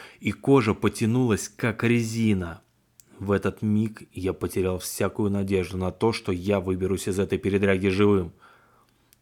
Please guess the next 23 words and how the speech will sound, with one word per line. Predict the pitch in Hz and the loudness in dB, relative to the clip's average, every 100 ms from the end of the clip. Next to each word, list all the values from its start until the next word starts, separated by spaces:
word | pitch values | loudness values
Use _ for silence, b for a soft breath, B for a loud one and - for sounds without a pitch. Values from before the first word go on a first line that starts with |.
| _ | _
У | 101 | -12
Паши | - 95 90 - | -4 -2 -2 -6
пошла | - 87 - 90 | -6 -6 -4 -6
пена | - 98 90 85 | -4 -2 -2 -4
изо | - 90 87 | -8 -8 -6
рта. | 85 - 85 82 _ b b b b b | -6 -8 -10 -12 _ b b b b b
Хриплым, | - 113 113 107 101 87 80 _ _ - | -4 2 2 2 -2 -8 -10 _ _ -20
едва | - 107 101 104 101 | -12 -4 -4 -2 -4
слышным | - 113 113 117 - 110 101 | -4 -4 -2 -2 -4 -6 -4
голосом | 104 101 98 92 - 95 - | 0 2 2 -2 -8 -14 -10
он | 92 | -10
сказал: | - - 87 95 92 90 b b b b _ _ | -10 -10 -8 -6 -8 -10 b b b b _ _
"Помоги | 104 92 90 90 87 92 90 | -8 -6 -6 -6 -6 -6 -6
мне". | 90 87 85 80 - _ _ _ _ _ _ _ _ _ _ _ _ 95 | -6 -8 -10 -12 -18 _ _ _ _ _ _ _ _ _ _ _ _ -2
Я | 101 | 0
повернул | 101 104 98 98 95 | 2 4 4 4 0
голову, | 95 113 113 98 | 2 2 4 2
не | 95 95 | 0 -2
в | |
силах | - - 110 95 - | -4 -4 0 0 -2
смотреть | - 92 87 95 87 | -4 -4 -2 -4 -4
на | 90 | -8
него. | 90 85 85 | -8 -10 -12